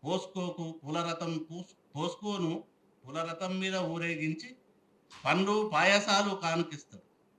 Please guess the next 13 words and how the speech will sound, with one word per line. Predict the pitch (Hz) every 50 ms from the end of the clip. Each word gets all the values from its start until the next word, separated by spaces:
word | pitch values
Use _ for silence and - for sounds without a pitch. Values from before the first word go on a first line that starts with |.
| _ _ _ _ _ _ _ _ _ - 107
నవరత్నాలను | 131 156 185 196 220 214 214 214 202 208 208 208 202 202 202 196 196 196 202
ఒక్కటొక్కటే | 190 185 170 - 196 190 190 202 196 - - 180 170 185 196 208 180
నాలుకకు | 143 127 131 139 160 185 202 196 190 190 190 202 196 190
రాసుకుంటాడు. | 190 180 135 143 143 - - 160 151 143 - - - - _ _ _ _ _ _ _ _ _ _ _ _ _ _ _ _ _ _ _ _ _ _ -
చూపులను | 170 196 202 190 220 214 220 214 214
మళ్లించి | 214 196 185 180 190 196 214 214 214 220 233 247 254 - _ _ _ _ _ _ _ _ _ _ _ _ _ _ _ _ _ -
పచ్చగడ్డి | 156 170 170 - 214 220 208 190 196 190 180 185 185 170 156 156 - - 127
మోపులన్నీ | 123 143 165 185 180 202 208 202 190 196 185 180 175 170 170
మోసుకపోయి | 156 151 151 160 185 180 - - - 185 180 170 165 165 165 160 156 151 127 131 - - _ _ _ _ _
అయినవాని | 113 135 156 170 175 175 170 165 160 156 156 147 147 143 139 135 - - _
అటుకు | 123 123 - - 180
మీద | 180 180 180 170 165 160
దింపుతాడు. | 160 165 165 165 - - 131 135 131 - 123 - - -